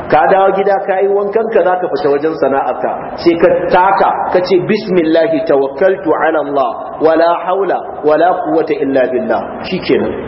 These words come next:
ka samu kariya daga sharrin aljani, sharrin ɗan adam, sharrin dukkan wani sharrin masharranci, Allah zai kare ka daga shi. Sannan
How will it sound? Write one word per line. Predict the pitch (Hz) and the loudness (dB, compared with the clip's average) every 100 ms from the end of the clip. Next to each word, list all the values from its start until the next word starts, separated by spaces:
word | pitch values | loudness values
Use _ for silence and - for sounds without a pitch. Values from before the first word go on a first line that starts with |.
| - - - | -12 -14 -6
ka | - 160 | 0 2
samu | - 135 123 | 2 0 0
kariya | - 123 123 127 123 110 107 - - - - - - - - - - - - - - | 0 0 2 0 0 -4 -10 -10 -12 -12 -14 -14 -14 -16 -16 -16 -16 -16 -16 -16 -12
daga | 143 156 143 131 110 - - | 0 2 4 2 2 -2 -4
sharrin | - 180 175 156 123 | 0 2 4 2 0
aljani, | 131 113 139 127 127 120 - | 0 0 0 0 0 -4 -6
sharrin | - 175 180 165 143 | 0 4 4 4 2
ɗan | 156 160 | 0 0
adam, | 160 160 131 160 | 0 0 0 -4
sharrin | - 202 202 185 170 | -2 0 2 2 0
dukkan | 262 269 - 220 | -2 -2 0 2
wani | 185 185 180 | 2 0 0
sharrin | - 214 202 170 | 0 0 0 0
masharranci, | 180 196 196 156 139 - 196 - - | 0 2 2 2 0 -2 -4 -6 -2
Allah | 214 202 170 | 2 4 4
zai | 165 | 2
kare | - 151 131 | 0 0 0
ka | 135 | -2
daga | 123 110 104 | -2 -4 -6
shi. | - 87 - - - - - - - - - - - - - - - - - | -8 -10 -12 -14 -14 -16 -16 -16 -16 -16 -16 -16 -16 -16 -16 -16 -16 -16 -14
Sannan | - 247 240 226 | 0 2 2 2